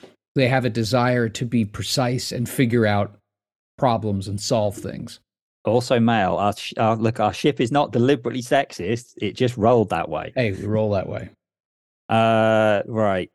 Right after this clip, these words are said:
Speaker 2: Chief Med-, what rank would our chief medical have, have?
Speaker 1: Um, well, I'm gonna c-, I'm claiming lieutenant commander. You're claiming lieutenant commander.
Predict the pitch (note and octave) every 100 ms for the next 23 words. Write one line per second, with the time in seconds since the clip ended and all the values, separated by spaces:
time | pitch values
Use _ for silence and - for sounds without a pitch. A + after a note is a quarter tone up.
0 | - D#3 C3 C3 G#2+ A2+ A#2 A#2 A2 -
1 | F#2+ F2 - G#2 - F#2+ F#2 - D#2 F2
2 | F2 - _ - - F2 D#3+ - - _
3 | _ _ _ - _ _ _ D#3+ D#3+ D#3+
4 | D3+ C#3+ E3 F3 F3 - D#3 G#3+ A#3 F#3+
5 | - - D3+ G3 - E3 D#3+ D#3 C#3 C3
6 | C3+ B2 A#2+ A2+ G#2 G2+ G2 - _ _
7 | B2+ D3+ D#3 C3+ A#2 A2 G#2 G#2+ A#2+ G#2+
8 | G#2+ A#2+ G#2 G2+ G2+ G2+